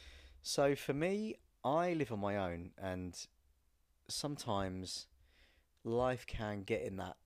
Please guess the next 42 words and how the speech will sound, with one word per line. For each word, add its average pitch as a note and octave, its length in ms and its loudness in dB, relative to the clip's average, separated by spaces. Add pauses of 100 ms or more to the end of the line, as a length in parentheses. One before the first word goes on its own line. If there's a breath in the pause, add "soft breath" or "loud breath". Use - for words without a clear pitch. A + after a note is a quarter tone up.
(140)
in F#2 160 -6
that F#2+ 200 -6
zone G2+ 380 2
where F2+ 100 -4
you F2+ 160 -6
feel F#2 360 -4
like F#2 280 -6
loneliness G2+ 600 -2
is F2+ 300 -4 (600 loud breath)
all-encompassing A#2+ 1160 4
and G2 180 -8
consuming. F#2 720 -4 (320 loud breath)
But C#3 120 2
because F#3 260 4
it's D3 140 -2
heading C3+ 240 2
towards A2 320 -2
Christmas, - 560 0
and G#2+ 140 -2
it A2+ 80 -2
is A#2 140 0
that A2 160 2
time G2+ 240 0
of F#2+ 60 0
year F#2+ 140 2
when F#2+ 120 0
it F#2 80 -6
affects - 360 -6
a F#2+ 40 -4
lot F#2+ 140 -2
of - 120 -10
people, F#2 460 -4 (680 loud breath)
I D3+ 40 2
wanted C3 260 2
to - 100 -8
just - 220 -6
put - 180 -8
some - 160 -8
thoughts - 360 -2
down F2+ 280 -4
while G2 300 4
I F#2 140 2